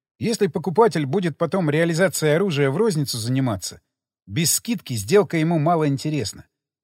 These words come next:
А вот если выйти на того, кому нужна сразу вся партия для собственного пользования.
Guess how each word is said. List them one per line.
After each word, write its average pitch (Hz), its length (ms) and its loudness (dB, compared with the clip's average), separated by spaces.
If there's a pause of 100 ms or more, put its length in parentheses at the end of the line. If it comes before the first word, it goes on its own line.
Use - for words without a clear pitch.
(140)
А 92 60 -12
вот 117 180 -2
если 196 260 2
выйти 180 380 0
на 170 120 2
того, 190 320 4
кому 170 360 0
нужна 160 400 0
сразу 170 340 2
вся 151 220 -2
партия 147 560 0
для 104 180 -6
собственного 143 580 0
пользования. 113 760 -2